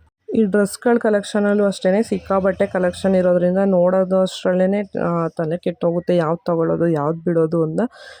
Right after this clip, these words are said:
ತುಂಬಾ ಆಪ್ಷನ್ ಇದೆ. ಹಾಗೆ, ಆ, ಆ, ಪ್ರೈಸು ಕೂಡ ರೀಸನಬಲ್, ಅಂದರೆ ಇಲ್ಲಿ ಎಲ್ಲ ಫಿಕ್ಸೆಡ್ ಪ್ರೈಸ್ ಇರುತ್ತೆ. ಯಾವುದೇ ರೀತಿ ಬಾರ್ಗೇನಿಂಗು, ಡಿಸ್ಕೌಂಟ್ ಎಲ್ಲ ಏನೂ ಇಲ್ಲ.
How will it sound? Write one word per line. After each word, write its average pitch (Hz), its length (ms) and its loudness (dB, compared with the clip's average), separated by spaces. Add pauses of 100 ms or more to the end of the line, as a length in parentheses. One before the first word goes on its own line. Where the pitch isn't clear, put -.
(140)
ತುಂಬಾ 202 580 0
ಆಪ್ಷನ್ 185 360 -2
ಇದೆ. 180 180 0
ಹಾಗೆ, 202 380 0
ಆ, 180 180 0 (720)
ಆ, 208 100 0
ಪ್ರೈಸು 226 420 0
ಕೂಡ 202 300 0
ರೀಸನಬಲ್, 180 540 0
ಅಂದರೆ 202 260 0
ಇಲ್ಲಿ 208 200 -4
ಎಲ್ಲ 202 140 0
ಫಿಕ್ಸೆಡ್ 208 440 -2
ಪ್ರೈಸ್ 185 360 0
ಇರುತ್ತೆ. 175 320 -2
ಯಾವುದೇ 175 280 0
ರೀತಿ 180 240 -4
ಬಾರ್ಗೇನಿಂಗು, 170 720 0
ಡಿಸ್ಕೌಂಟ್ 170 520 -4
ಎಲ್ಲ 170 120 -2
ಏನೂ 175 380 0
ಇಲ್ಲ. 170 200 -2